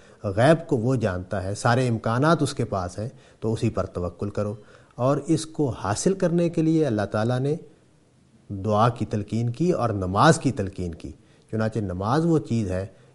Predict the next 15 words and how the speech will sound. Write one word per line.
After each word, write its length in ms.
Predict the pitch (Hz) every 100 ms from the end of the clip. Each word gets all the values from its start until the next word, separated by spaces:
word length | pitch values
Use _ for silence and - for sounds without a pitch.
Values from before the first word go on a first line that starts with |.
| -
جو 100 | 110
خدا 480 | - 101 95 101 117
کے 160 | 120
توکل 540 | 113 - 107 104 - 123
پر 200 | 120 110
قائم 360 | - 117 147
رہنے 300 | 123 104 101
میں 200 | 95 98 104 - -
اور 120 | 117
خدا 360 | 110 107 104 113
کا 140 | 117
توکل 460 | 117 101 101 - 123
پیدا 420 | - 135 120 147
کرنے 340 | 143 110 101
میں 200 | 95 104